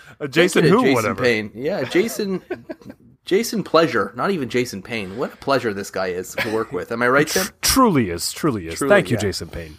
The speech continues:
Speaker 1: Yeah.
Speaker 2: Jason
Speaker 1: And
Speaker 2: Pleasure.
Speaker 1: while you're, while you're using Netscape, check out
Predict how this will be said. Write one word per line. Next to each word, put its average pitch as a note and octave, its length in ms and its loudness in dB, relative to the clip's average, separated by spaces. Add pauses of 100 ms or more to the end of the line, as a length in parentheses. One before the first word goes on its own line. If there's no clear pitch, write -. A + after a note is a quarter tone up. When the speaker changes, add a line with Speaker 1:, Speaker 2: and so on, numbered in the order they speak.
(140)
Speaker 1:
Yeah. D2 100 -18 (340)
Speaker 2:
Jason D#3 200 0
Speaker 1:
And G#3 180 6
Speaker 2:
Pleasure. E3 220 -6 (460)
Speaker 1:
while B3+ 320 0
you're, C4+ 300 -2
while A#3+ 240 4
you're C4 100 -2
using F#3+ 380 -2
Netscape, B2 480 -2
check C#4+ 280 -8
out G3 280 -2